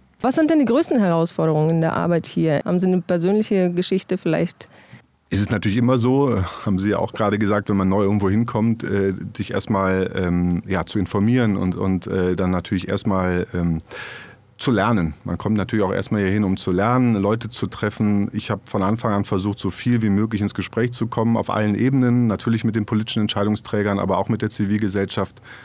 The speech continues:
Speaker 2: um einfach so viel wie möglich zu lernen, äh, ja, über das Leben hier, äh, über die Bedürfnisse hier. Und, äh, insofern ist es hier jetzt nicht groß anders als woanders, aber es war für mich auch neu. Ich hatte vorher auch keinen wirklichen Bezug zu, zum Irak oder zu Kurdistan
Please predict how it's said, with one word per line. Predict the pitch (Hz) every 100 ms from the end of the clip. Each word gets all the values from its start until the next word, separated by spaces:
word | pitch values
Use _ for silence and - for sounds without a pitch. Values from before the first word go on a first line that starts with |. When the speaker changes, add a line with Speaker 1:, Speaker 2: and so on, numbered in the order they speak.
| - -
Speaker 2:
um | 95
einfach | 95 104 98
so | 95
viel | - 107
wie | 101
möglich | 98 95 -
zu | -
lernen, | 95 104 92 90 120 - - - - -
äh, | 98 95 90 - - - -
ja, | 113 71 98
über | 104
das | 95 -
Leben | 107 123 113
hier, | 107 110 107 104
äh, | 95 90
über | 95 98
die | 95
Bedürfnisse | 90 92 117 120 110 -
hier. | 101 101 101 95
Und, | 87 90 90 90 -
äh, | 95 95 90
insofern | 92 95 104 110 98
ist | -
es | 98 - - - - - - - - _ _
hier | - 107 123
jetzt | 104 -
nicht | 113
groß | - 107
anders | - 117 104
als | 98 95 -
woanders, | - 165 175 -
aber | 110 107
es | 98
war | 104
für | -
mich | 104 135 135
auch | 135
neu. | 123 120 135
Ich | 135 107 107
hatte | 101
vorher | 92 - 104 110 107 98 -
auch | 101 - -
keinen | - 110 113
wirklichen | 110 120 120 110
Bezug | 110 - 117 117
zu, | - 113 110
zum | - 110
Irak | 104 101 107 117
oder | 107
zu | -
Kurdistan | 107 113 110 - 110 104